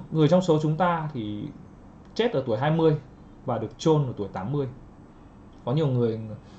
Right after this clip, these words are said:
chúng ta không có cái mục tiêu sống thì nó rất là phí. Chúng ta sống ngày qua ngày, không có sự phát triển, không có sự đóng góp cho đời,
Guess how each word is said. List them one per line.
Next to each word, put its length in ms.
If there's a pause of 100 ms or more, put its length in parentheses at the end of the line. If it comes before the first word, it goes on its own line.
(300)
chúng 160
ta 460 (360)
không 200
có 120
cái 100
mục 120
tiêu 140
sống 260 (920)
thì 400 (200)
nó 100
rất 100
là 80
phí. 420 (420)
Chúng 80
ta 80
sống 220
ngày 160
qua 140
ngày, 200
không 120
có 60
sự 120
phát 180
triển, 320
không 160
có 320
sự 120
đóng 140
góp 180
cho 80
đời, 360